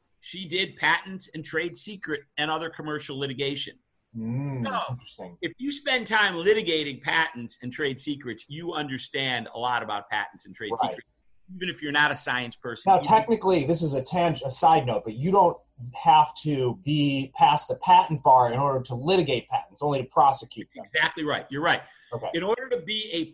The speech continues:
Speaker 1: patent lawyer, to have a registration number to practice before the,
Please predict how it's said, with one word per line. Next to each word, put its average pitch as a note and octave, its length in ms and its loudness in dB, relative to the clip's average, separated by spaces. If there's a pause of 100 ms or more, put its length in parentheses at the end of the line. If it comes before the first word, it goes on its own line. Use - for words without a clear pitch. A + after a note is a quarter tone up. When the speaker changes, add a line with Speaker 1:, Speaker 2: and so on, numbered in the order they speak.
Speaker 1:
patent F#3 480 0
lawyer, D3+ 480 2
to G#2+ 100 -4
have D3+ 180 0
a D3 40 2
registration E3+ 880 -4
number D3+ 240 -6
to C#3 60 -8
practice D#3+ 460 -4
before D3+ 340 -4
the, C3 260 -6